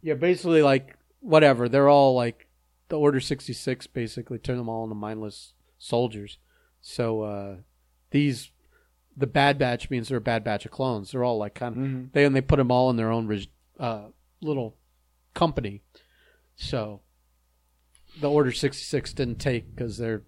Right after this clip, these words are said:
Speaker 1: they, <laughs> they're not, they were, they were bad off the production line.
Speaker 2: <laughs> Yeah, I don't think you're too about being bad off the production line.
Speaker 1: But it seems like they're gonna introduce some interesting ideas that might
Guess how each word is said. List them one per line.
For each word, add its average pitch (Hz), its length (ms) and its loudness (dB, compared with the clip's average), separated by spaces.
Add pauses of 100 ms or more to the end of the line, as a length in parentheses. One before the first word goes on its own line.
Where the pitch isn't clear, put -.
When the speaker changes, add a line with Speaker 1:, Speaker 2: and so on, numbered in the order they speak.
(160)
Speaker 1:
they, 117 260 -6
<laughs> - 40 -20
they're 175 180 -2
not, 151 300 -6 (840)
they 131 120 0
were, 127 120 -2
they 147 140 4
were 143 100 8
bad 131 260 0
off 123 160 -2
the 131 80 -6
production 117 420 -6
line. 104 200 -8 (680)
Speaker 2:
<laughs> 131 600 -4 (500)
Yeah, 92 220 -10
I - 20 -8
don't 95 160 -8
think 98 120 -8
you're 92 60 -8
too 104 160 -8
about 95 220 -10
being 95 160 -6
bad 92 180 -10
off 95 180 -12
the - 80 -20
production 98 300 -12
line. 107 220 -14 (160)
Speaker 1:
But 180 100 2
it 196 60 -4
seems 269 260 2
like 185 200 4
they're 160 200 6
gonna 143 220 2
introduce 127 440 -2
some 117 320 -10
interesting 127 480 -8
ideas 113 400 -6
that 123 100 -10
might 113 280 -8